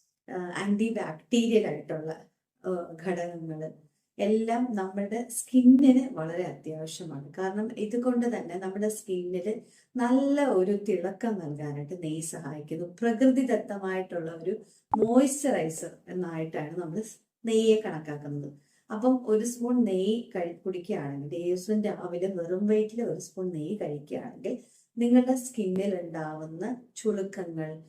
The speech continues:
അതേപോലെ കണ്ണിനടിയിൽ ഉണ്ടാവുന്ന കറുപ്പ്, അതേപോലെ നമ്മുടെ സ്കിന്നിന് പ്രായമാകുന്നതുകൊണ്ടുണ്ടാകുന്ന ചേഞ്ചസ് ഒക്കെ ഒഴിവാക്കാനായിട്ട് സഹായിക്കുകയും നമ്മുടെ തോല്, നമ്മുടെ ചർമ്മം നല്ല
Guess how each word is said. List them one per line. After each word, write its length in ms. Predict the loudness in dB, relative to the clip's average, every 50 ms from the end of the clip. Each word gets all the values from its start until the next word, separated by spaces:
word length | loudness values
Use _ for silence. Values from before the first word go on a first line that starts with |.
| _ _ _ _
അതേപോലെ 600 | -8 -6 -4 -4 -4 -4 -4 -4 -4 -4 -6 -6 -4 -2
കണ്ണിനടിയിൽ 560 | -2 0 2 2 2 2 0 -2 -2 -4 -4
ഉണ്ടാവുന്ന 520 | -6 -6 -6 -6 -6 -6 -6 -6 -8 -8
കറുപ്പ്, 640 | -8 -8 -8 -8 -10 -12 -10 -6 -4 -4 -4 -4 -8 -12 _ _ _ _ _ _ _ _ -6
അതേപോലെ 480 | 0 2 2 2 4 2 0 0 0 -2
നമ്മുടെ 320 | -4 -4 -4 -4 -4 -4 -6
സ്കിന്നിന് 640 | -6 -6 -4 -2 -2 -2 -2 -4 -6 -6 -8 -6
പ്രായമാകുന്നതുകൊണ്ടുണ്ടാകുന്ന 1120 | -2 0 0 0 2 0 0 0 0 -2 -2 0 0 0 -2 -2 -2 -2 -2 0 2 2 2
ചേഞ്ചസ് 460 | 2 2 0 2 2 0 0 0 -2
ഒക്കെ 340 | -4 -6 -8 -8 _ 0 2
ഒഴിവാക്കാനായിട്ട് 1080 | 4 4 4 2 0 -2 -6 -6 -8 -10 -10 -10 -10 -10 -6 -4 -4 -4 -4 -6 -12 _ _ _ _
സഹായിക്കുകയും 800 | -12 -10 -8 -8 -8 -8 -10 -10 -8 -4 0 0 0 0 -2 -6 -14 _ _ _ -2
നമ്മുടെ 520 | 0 0 0 0 -2 0 -2 -2 -4 -6 -10 -18 -20 _ _ 0
തോല്, 320 | 2 2 2 2 0 0
നമ്മുടെ 340 | -2 -4 -4 -4 -2 -2 0
ചർമ്മം 500 | 0 0 -2 -4 -4 -2 -2 0 0 0
നല്ല 640 | -2 -2 -2 -2 -2 -2 0 0 2 2 0 -2 -6